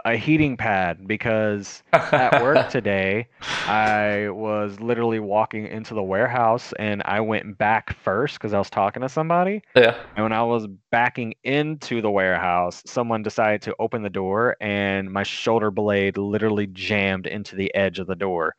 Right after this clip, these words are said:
Speaker 2: Yeah,
Speaker 1: popping
Speaker 2: that's
Speaker 1: my shoulder
Speaker 2: nice.
Speaker 1: out of place.
Speaker 2: That's nice.
Speaker 1: So I have been dealing with, uh,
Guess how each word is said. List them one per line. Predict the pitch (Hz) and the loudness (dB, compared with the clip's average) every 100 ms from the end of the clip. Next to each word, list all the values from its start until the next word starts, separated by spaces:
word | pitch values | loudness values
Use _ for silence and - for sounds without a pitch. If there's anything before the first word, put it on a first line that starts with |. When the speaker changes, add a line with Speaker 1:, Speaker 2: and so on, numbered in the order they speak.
| _ | _
Speaker 2:
Yeah, | 117 107 | 4 8
Speaker 1:
popping | 123 113 | 8 6
Speaker 2:
that's | 92 | 4
Speaker 1:
my | 90 | 4
shoulder | 113 107 | 6 6
Speaker 2:
nice. | 87 | 4
Speaker 1:
out | 85 | 2
of | - | 0
place. | 92 85 - - _ _ _ _ _ _ _ _ - | 0 0 -4 -20 _ _ _ _ _ _ _ _ -10
Speaker 2:
That's | - | -8
nice. | 113 107 113 107 - - - - - | 0 4 4 2 -2 -4 -12 -20 -4
Speaker 1:
So | 104 98 92 90 | 2 4 4 4
I | 101 101 98 95 | 2 2 2 0
have | 98 95 | -2 -4
been | 98 92 92 90 73 | -4 -2 -4 -6 -6
dealing | 98 104 98 95 95 | -2 0 0 -2 0
with, | 95 90 - - | 0 -2 -8 -4
uh, | 104 92 90 | 0 2 0